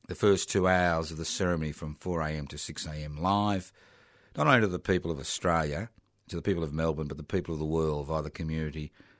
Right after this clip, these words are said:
by the, by the World Wide Web, three C R dot org dot A U. So thank you very much. You all know who you are. You did an extraordinary, it was an extraordinary day. Started at four A M,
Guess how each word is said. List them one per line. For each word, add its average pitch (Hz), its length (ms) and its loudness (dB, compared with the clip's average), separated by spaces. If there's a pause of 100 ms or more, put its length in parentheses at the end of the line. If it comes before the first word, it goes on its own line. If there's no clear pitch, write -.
(220)
by 80 180 0
the, 76 320 -4 (520)
by 76 200 -10
the 76 300 -10
World 78 360 0
Wide 76 360 -6
Web, 73 380 -12 (540)
three 87 220 -6
C - 180 -8
R 73 140 -8
dot 78 220 -12
org 73 240 -14
dot - 160 -18 (120)
A 69 80 -16
U. 73 140 -16
So - 140 -14
thank 87 240 -6
you 80 80 -6
very 85 240 -4
much. - 300 -8 (500)
You 131 180 6
all 123 140 10
know 92 160 6
who 87 100 2
you 85 200 0
are. 113 300 -4
You - 80 -10
did 85 100 -6
an 87 60 0
extraordinary, 90 520 -2
it - 20 -4
was 78 60 -6
an 85 60 -2
extraordinary 80 540 -2
day. 90 260 -4
Started 82 420 0
at 73 120 -8
four 76 300 -6
A 76 100 -4
M, 95 300 -4